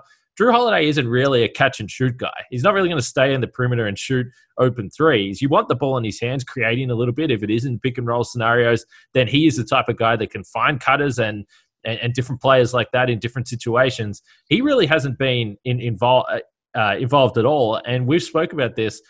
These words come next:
The big reason why we felt so good about this offense is because we believed that we had three guys in the postseason that were going to be able to stand up and deliver and play well. Holiday was fantastic against Miami, but he hasn't had an impact in this series really at all. And I think that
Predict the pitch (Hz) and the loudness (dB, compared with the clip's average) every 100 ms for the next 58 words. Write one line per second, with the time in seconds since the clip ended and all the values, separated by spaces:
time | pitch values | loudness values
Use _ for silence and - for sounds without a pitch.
0 | _ - 123 147 151 165 165 135 131 123 | _ -10 -2 0 2 2 0 -2 -2 -2
1 | 107 131 113 - 143 123 143 220 110 98 | 0 0 0 -2 -4 0 0 0 -2 -4
2 | 101 143 170 185 113 - 113 120 127 107 | -6 -2 -2 -2 -6 -6 -8 -6 -6 -6
3 | 123 117 120 202 165 107 104 117 110 147 | -8 -6 -4 -4 -2 -4 -4 -6 -6 -2
4 | 160 135 135 135 120 107 - 135 123 139 | -2 2 2 2 0 -6 -4 -4 -2 -2
5 | 117 117 104 104 127 117 110 117 117 104 | -4 -4 -6 -4 -2 -2 -2 0 0 -2
6 | 98 - 147 135 147 151 117 113 117 165 | -6 -4 -2 0 -2 -2 -4 -4 -4 -2
7 | 185 135 104 139 117 127 175 147 - _ | -2 -4 -2 0 2 4 2 0 -12 _
8 | - 156 160 131 110 - 135 113 - 175 | 0 2 4 2 0 -4 -6 -6 -4 -4
9 | - 139 110 120 101 - 113 151 120 104 | -4 -8 -4 -6 -6 -4 0 0 0 -4
10 | _ _ _ - 127 175 285 240 170 123 | _ _ _ -4 -2 2 2 2 0 -6
11 | _ _ _ _ - 165 143 139 160 156 | _ _ _ _ -2 0 2 0 -2 0
12 | 123 - 120 110 - 139 117 117 117 110 | -2 -2 -6 -6 -2 0 0 0 -2 -2
13 | 107 107 127 156 110 104 _ _ _ _ | 0 0 2 2 2 -2 _ _ _ _
14 | _ _ _ _ - 156 156 247 285 220 | _ _ _ _ -2 2 2 0 -4 -2
15 | 147 | -4